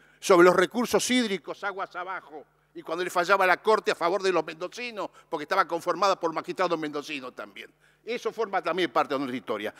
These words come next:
Entonces no estamos discutiendo pobreza más, pobreza menos. Estamos discutiendo lo que conformó un derecho de compensación histórica de un abandono que llevó décadas y que fue revertido fundamentalmente por este gobierno. Gracias.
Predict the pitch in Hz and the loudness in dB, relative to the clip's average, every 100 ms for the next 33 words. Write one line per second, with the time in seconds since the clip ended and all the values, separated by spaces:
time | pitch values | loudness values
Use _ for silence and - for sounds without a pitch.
0 | - - 220 214 226 - 262 240 214 202 | -18 2 4 4 2 4 4 2 0 -4
1 | 202 233 202 175 202 - - 262 - 208 | -4 2 2 4 0 2 0 0 0 -2
2 | 208 175 143 110 107 - _ _ - 160 | -2 -4 -6 -10 -16 -20 _ _ -12 0
3 | 208 208 185 196 208 196 294 269 208 185 | 4 4 4 0 -2 2 2 4 4 4
4 | 170 175 190 202 269 269 - - 208 190 | 0 2 4 6 6 4 2 -10 0 2
5 | 254 190 196 196 208 170 202 196 185 185 | 2 2 0 0 -2 2 4 4 4 2
6 | 185 - 294 - 302 262 220 226 - _ | 0 0 0 2 0 0 -6 -10 -10 _
7 | _ _ 147 233 214 196 214 294 269 247 | _ _ 0 6 6 6 2 2 2 0
8 | 185 170 196 254 240 _ _ - 320 - | -4 0 2 2 -2 _ _ 4 4 4
9 | 156 131 127 170 - 175 208 190 175 170 | -4 -6 -8 -10 -8 -2 0 2 0 -2
10 | 285 285 269 - 156 147 147 180 185 233 | -4 -2 -2 -2 -4 -2 0 2 2 0
11 | 233 220 - - 160 165 156 139 123 110 | 0 -4 -6 -2 0 0 2 0 0 -2
12 | 107 135 - - - | -2 -2 -2 -6 -12